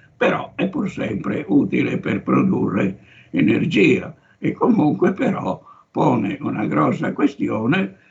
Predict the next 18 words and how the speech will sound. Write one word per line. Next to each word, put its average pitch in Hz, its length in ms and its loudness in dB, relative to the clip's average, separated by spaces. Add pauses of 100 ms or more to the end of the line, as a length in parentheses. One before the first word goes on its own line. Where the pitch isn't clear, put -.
(120)
per - 220 -4
quanto - 420 -2
riguarda - 560 2
la 117 160 2
metodologia - 1040 2
di - 160 0
raccolta - 560 -4
dei - 220 -4
rifiuti, - 680 2 (440)
perché - 640 -2 (200)
essendoci - 760 0
questo 185 420 2
tipo - 640 2 (300)
di 170 360 0
incenerimento 147 1300 2 (240)
valorizzante, 123 1300 0 (320)
la - 240 -2
ricor-, - 540 0